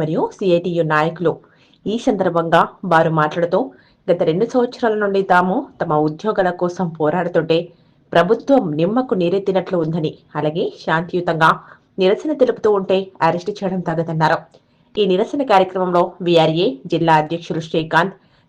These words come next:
సీఐటీయూ జిల్లా అధ్యక్షులు మహిపాల్, యాలల మండల బీఆర్ఏల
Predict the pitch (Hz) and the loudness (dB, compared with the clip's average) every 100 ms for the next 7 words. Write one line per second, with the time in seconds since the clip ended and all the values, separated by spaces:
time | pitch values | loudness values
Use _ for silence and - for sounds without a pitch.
0 | - 220 269 302 226 208 208 202 175 180 | -4 4 4 4 2 4 2 2 2 4
1 | 165 160 160 - 156 160 165 180 165 170 | 4 2 -4 -2 -2 -2 -4 2 2 2
2 | - _ _ - 185 180 190 185 170 165 | -4 _ _ 0 4 6 6 2 2 0
3 | 170 165 - 180 185 190 185 175 | 2 0 0 2 2 2 2 4